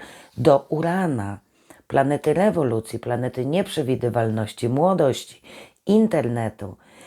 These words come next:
Czyli tutaj wy coś tutaj myślicie, coś planujecie. Być może, żeby wykorzystać swoją wiedzę, nauczać jakoś innych, wspierać. Bo pamiętajcie, Mars w raku się opiekuje innymi.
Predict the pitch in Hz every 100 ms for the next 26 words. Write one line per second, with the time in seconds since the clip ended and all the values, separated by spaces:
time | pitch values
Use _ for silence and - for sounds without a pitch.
0 | - - 143 160 - - - - 156 170
1 | 143 139 208 226 214 196 - 180 185 180
2 | 160 - 131 - 113 165 - - 196 190
3 | 180 139 110 - 98 - - - - 214
4 | 214 233 233 190 127 120 131 151 175 180
5 | 180 147 147 - 135 - 143 143 135 131
6 | 117 110 101 110 - - - - 156 180
7 | - - 214 208 127 117 131 - 117 -
8 | - 120 110 113 - - - - 214 214
9 | 151 107 107 - - - - - - 156
10 | 170 185 160 - - 143 156 131 123 147
11 | - 131 170 165 165 - - 151 175 175
12 | 175 151 127 113 110 107 107 104